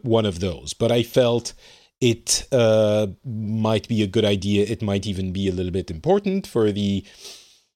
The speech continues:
um, discussions we usually have on this show, uh, to make it public. So this is, uh, gonna be a little bit different, as I said. It's gonna be shorter, and it's gonna be me alone sharing my thoughts on some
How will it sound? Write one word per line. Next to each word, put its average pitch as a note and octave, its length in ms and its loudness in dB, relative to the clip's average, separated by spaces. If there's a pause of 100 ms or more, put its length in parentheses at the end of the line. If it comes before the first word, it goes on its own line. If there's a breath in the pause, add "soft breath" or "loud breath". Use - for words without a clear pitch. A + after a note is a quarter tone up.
(100)
um, A#2+ 640 0
discussions D3+ 720 0
we C3+ 100 -2
usually G#2+ 400 0
have G2+ 240 2
on F#2 180 -2
this F#2 160 -2
show, F#2+ 500 -2 (160)
uh, A#2 540 2
to C#3 460 -2
make C3+ 340 0
it C3 160 -2
public. F#2+ 460 -4 (100)
So G#2+ 560 4 (420 loud breath)
this A2+ 440 2
is, A#2 600 0
uh, A#2+ 300 2
gonna A2+ 220 0
be A2 140 -2
a G2+ 60 0
little G2 220 -2
bit E2 180 -8
different, F#2+ 400 -6
as E2 120 -6
I E2+ 120 -6
said. D#3+ 400 2
It's A#2+ 160 -4
gonna F2 180 -6
be F2 80 -10
shorter, D#3 560 -2
and B2+ 120 2
it's G#2 160 -2
gonna G2+ 180 0
be F#2+ 140 -4
me C#3+ 240 0
alone C3+ 580 2
sharing A2+ 440 0
my A#2 180 0
thoughts F2 440 -4
on E2+ 240 -8
some D#2 420 -10